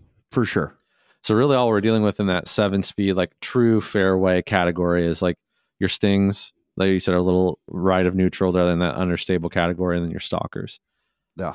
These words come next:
Speaker 2: I think you have
Speaker 1: I
Speaker 2: a whole world to play with on the le-, left side, the more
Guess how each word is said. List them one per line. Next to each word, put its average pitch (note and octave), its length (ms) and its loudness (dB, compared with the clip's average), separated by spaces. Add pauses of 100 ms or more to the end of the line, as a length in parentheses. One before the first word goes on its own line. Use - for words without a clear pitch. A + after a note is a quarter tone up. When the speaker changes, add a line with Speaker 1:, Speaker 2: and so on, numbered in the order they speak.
Speaker 2:
I G2 80 0
think E3+ 140 4
you D#3 100 6
have G2+ 120 4
Speaker 1:
I F#2 40 4
Speaker 2:
a G2 40 2
whole G#2+ 400 2
world G#2 300 2
to F#2+ 80 4
play F2+ 240 0
with F2 420 0
on F2 240 2
the E2+ 260 2
le-, F#2+ 340 -2
left F#2+ 280 0
side, F2 220 0
the F2 80 0
more E2+ 300 2